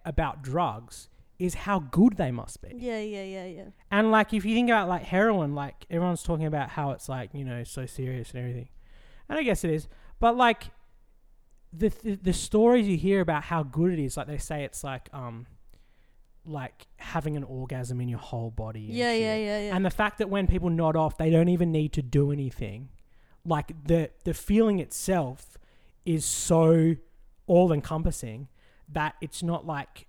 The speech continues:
Speaker 1: when you're smoking weed and you wanna play a video game or something. Like, you don't, you just nod off when you want, you're on heroin.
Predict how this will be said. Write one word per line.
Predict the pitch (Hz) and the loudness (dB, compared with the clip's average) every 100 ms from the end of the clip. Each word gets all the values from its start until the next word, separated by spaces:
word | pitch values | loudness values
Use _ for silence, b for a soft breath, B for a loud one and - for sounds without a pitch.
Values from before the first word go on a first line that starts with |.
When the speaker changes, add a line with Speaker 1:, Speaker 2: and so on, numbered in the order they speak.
| _ | _
Speaker 1:
when | - 165 151 | -8 -2 0
you're | 147 | -2
smoking | - 151 143 139 131 | -4 -6 -6 -6 -8
weed | 131 131 | -6 -6
and | 131 131 | -6 -6
you | 127 | -8
wanna | 123 | -4
play | - 117 | -4 -4
a | 117 | -6
video | 127 127 | -4 -4
game | 127 113 110 | -6 -8 -12
or | |
something. | - - - - | -14 -16 -18 -14
Like, | 143 175 | -6 -2
you | 170 | 6
don't, | 185 185 185 | 8 8 6
you | 175 | 4
just | 190 - | 4 4
nod | 165 156 | 6 4
off | 143 170 - | 2 -2 -4
when | 123 | -6
you | 113 | -8
want, | 110 - - | -12 -14 -12
you're | 139 | -10
on | 117 | -10
heroin. | 123 107 101 139 | -10 -12 -14 -18